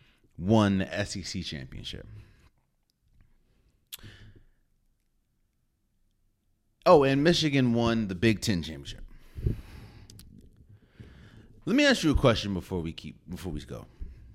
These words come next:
You have to understand the nature of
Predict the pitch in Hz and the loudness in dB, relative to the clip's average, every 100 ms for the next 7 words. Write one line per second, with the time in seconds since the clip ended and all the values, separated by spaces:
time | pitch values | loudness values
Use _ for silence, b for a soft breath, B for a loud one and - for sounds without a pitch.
0 | - - - _ - - - _ B B | -20 -20 -20 _ -20 -20 -20 _ B B
1 | B - 165 277 285 240 196 196 175 135 | B 4 6 6 6 4 4 4 2 -2
2 | - 139 123 113 107 101 98 104 98 - | -2 -2 0 0 0 2 2 0 -2 -6
3 | 92 - 82 80 78 73 - | -6 -6 -6 -4 -6 -12 -20